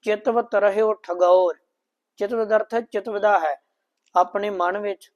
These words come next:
ਕੀ ਚਿਤਵਦਾ ਹੈ, ਕੀ ਸੋਚਾਂ ਸੋਚਦਾ ਹੈ ਕਿ ਲੋਕਾਂ ਨੂੰ ਕਿਵੇਂ ਠੱਗਣਾ ਹੈ। ਠਗੌਰ ਦਾ ਅਰਥ ਹੈ ਠੱਗਣਾ।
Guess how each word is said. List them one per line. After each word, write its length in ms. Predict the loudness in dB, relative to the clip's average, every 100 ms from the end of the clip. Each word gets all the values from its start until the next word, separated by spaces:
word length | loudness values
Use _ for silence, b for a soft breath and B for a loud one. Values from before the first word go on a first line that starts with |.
| _ _ _ _ _ _ _ _ _ _ _
ਕੀ 160 | -10 -8
ਚਿਤਵਦਾ 440 | -8 -6 -2 0 0
ਹੈ, 200 | 0 -4 _ _ _ _ _ _ _ _ -10
ਕੀ 160 | -10
ਸੋਚਾਂ 400 | -6 -6 -6 -8
ਸੋਚਦਾ 480 | -6 -4 -2 0 2
ਹੈ 180 | 0 -4 _ _ _
ਕਿ 100 | -6
ਲੋਕਾਂ 460 | -2 -2 -2 -2 -4
ਨੂੰ 240 | -6 -12 -16 _ _ _ _ _
ਕਿਵੇਂ 320 | -10 -8 -6 -8
ਠੱਗਣਾ 480 | -8 -8 -8 -6
ਹੈ। 40 | -8
ਠਗੌਰ 400 | -8 0 2 2
ਦਾ 140 | -2
ਅਰਥ 200 | -4 -6
ਹੈ 60 | -12
ਠੱਗਣਾ। 420 | -10 -12 -10 -12